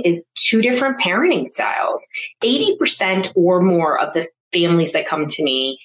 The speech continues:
their parents are really on opposite sides of the spectrum in terms of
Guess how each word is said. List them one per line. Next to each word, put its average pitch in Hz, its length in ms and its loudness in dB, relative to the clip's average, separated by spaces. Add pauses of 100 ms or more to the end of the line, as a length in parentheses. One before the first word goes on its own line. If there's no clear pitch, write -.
their 185 160 4
parents 175 600 0
are 151 440 0
really 220 400 2
on 185 80 -2
opposite 170 580 -2
sides 151 500 0
of 151 260 0
the 151 80 0
spectrum 151 640 -2
in 151 160 0
terms 151 640 -2
of 143 480 0